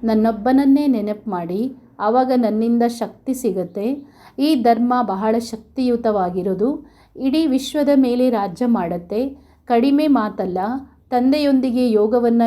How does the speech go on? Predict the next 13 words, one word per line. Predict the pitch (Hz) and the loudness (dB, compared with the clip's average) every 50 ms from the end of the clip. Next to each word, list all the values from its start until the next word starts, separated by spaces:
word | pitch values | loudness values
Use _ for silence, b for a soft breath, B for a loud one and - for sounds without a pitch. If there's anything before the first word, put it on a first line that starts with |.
| 226 202 | 0 0
ಜೋಡಿಸೋದ್ರಿಂದ | - 190 190 190 190 - 214 196 185 190 185 180 180 180 180 180 196 208 208 - | 0 -2 -2 -2 -4 -4 -4 -4 -4 -4 -6 -6 -6 -4 -4 -4 -4 -6 -6 -4
ನಿಮಗೆ | 240 226 226 226 220 233 240 | -2 -2 0 0 0 -2 -2
ಶಕ್ತಿ | 247 - - 196 - - - 269 269 | -2 -4 -6 -8 -10 -8 -6 -4 -4
ಸಿಗುತ್ತೆ | 262 247 196 185 190 175 - - 214 196 | -2 -2 -2 -2 -2 -4 -6 -6 -6 -4
ಅಂದಾಗ | 190 175 175 180 180 185 175 170 170 165 202 220 262 262 B B B B B B B | -4 -4 -6 -6 -4 -4 -4 -4 -4 -2 -2 -2 -2 -4 B B B B B B B
ಇದು | 254 233 269 294 | -2 0 2 2
ಹೊಸ | 277 233 226 202 208 - 254 254 | 2 2 0 -2 -2 0 0 0
ಮಾತಾಗಿದೆ. | 240 214 202 196 190 196 196 180 175 180 180 180 180 196 247 302 302 - b b b b b b b b | 0 0 -2 -2 -4 -4 -4 -4 -6 -6 -6 -4 -2 -2 -2 -2 -4 -10 b b b b b b b b
ಚೆನ್ನಾಗಿ | - 262 233 226 233 247 254 285 285 285 | -2 0 2 2 2 2 2 0 0 0
ಇದನ್ನ | 262 240 247 220 226 226 220 220 220 220 | 0 0 0 0 0 0 0 -2 -2 -2
ತಿಳಿಸ್ಕೊಡ್ಬೇಕಾಗಿದೆ. | 226 196 214 220 - - - 214 190 180 190 190 190 190 190 170 175 175 180 180 196 220 262 254 - B B B B B B B B - | -2 -2 -4 -4 -4 -2 -2 -2 -2 -2 -4 -4 -4 -4 -6 -6 -6 -4 -4 -4 -4 -4 -4 -6 -8 B B B B B B B B -2
ಆತ್ಮರಿಗೆ | 208 220 233 277 277 - - 285 285 277 269 240 269 269 | 0 2 2 2 0 2 2 2 4 4 2 2 2 2
ಬೇಹದ್ದಿನ | 262 214 233 233 214 247 269 214 208 196 269 262 254 | 2 2 2 2 2 0 -2 -4 -4 -2 0 0 0